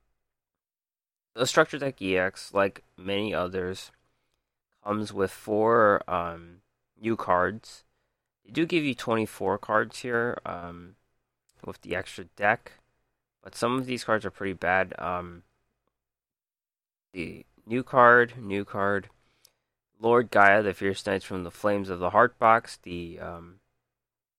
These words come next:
that's a pretty f-, forgettable box. Curse of Dragonfire is third appearance, Burning Nova Selection Box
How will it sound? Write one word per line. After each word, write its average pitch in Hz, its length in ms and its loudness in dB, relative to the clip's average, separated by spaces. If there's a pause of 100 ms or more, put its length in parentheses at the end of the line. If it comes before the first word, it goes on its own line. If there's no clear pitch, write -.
(140)
that's 139 100 -18
a - 40 -20
pretty 156 160 4
f-, - 140 -8
forgettable 90 520 -2
box. - 520 -6 (420)
Curse 139 320 -6
of 113 120 -4
Dragonfire 92 720 2
is 90 220 -14 (140)
third 110 360 4
appearance, 98 540 -4
Burning 110 400 0
Nova 101 340 2
Selection 95 400 -6
Box 90 400 -2